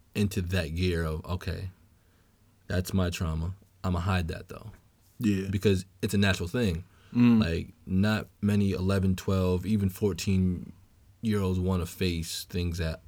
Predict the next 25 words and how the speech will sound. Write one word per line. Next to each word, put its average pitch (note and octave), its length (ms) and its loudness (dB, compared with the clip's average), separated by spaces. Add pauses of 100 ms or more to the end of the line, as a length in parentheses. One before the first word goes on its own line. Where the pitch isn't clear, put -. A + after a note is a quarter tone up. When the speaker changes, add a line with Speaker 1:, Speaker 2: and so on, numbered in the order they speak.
(140)
Speaker 1:
a G2+ 60 0
young E2 240 -2
age. - 320 -12 (520)
You F#2 140 0
don't G2 260 2
wanna F2+ 480 0 (160)
see - 460 -2
death. E2+ 420 -6 (220)
You G2+ 120 -4
don't G2+ 100 0
wanna F#2 160 0
find F#2 300 0
someone, F2 440 -4 (360)
your, F#2+ 240 2 (140)
your G#2 240 0
loved F#2+ 240 2
ones E2+ 200 -4
hurt. - 180 -8 (340)
Speaker 2:
Yeah. G#2+ 260 2
Speaker 1:
That's A2+ 180 2
what F#2+ 240 0
we're A2 160 6
naturally F#2+ 360 2
taught, A#2 300 -6 (420)
right? F2+ 240 -2